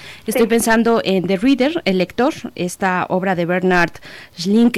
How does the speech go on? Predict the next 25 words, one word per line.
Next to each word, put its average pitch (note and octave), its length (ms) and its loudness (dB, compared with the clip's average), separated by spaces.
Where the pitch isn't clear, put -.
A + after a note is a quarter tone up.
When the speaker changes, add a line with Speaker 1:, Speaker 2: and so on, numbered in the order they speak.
Speaker 1:
que F3+ 400 0
fue A3 200 -4
llevada G#3+ 260 2
a - 20 2
la F#3+ 100 0
pantalla G3 380 -2
también F#3 380 0
con F3 260 -2
Kate F3+ 260 -4
Winslet, F#3 400 -2
con F3 220 2
Ralph F3+ 260 0
Fiennes, F3+ 520 -2
esta, F3 600 -2
mm, D#3 300 -2
eh, - 380 -12
pues F3 160 -6
que F#3+ 100 -6
es F3 120 -6
la F#3 100 0
historia G3+ 500 -2
de F#3 300 2
una G3 360 2
mujer, F3+ 340 -2
una, F#3 440 0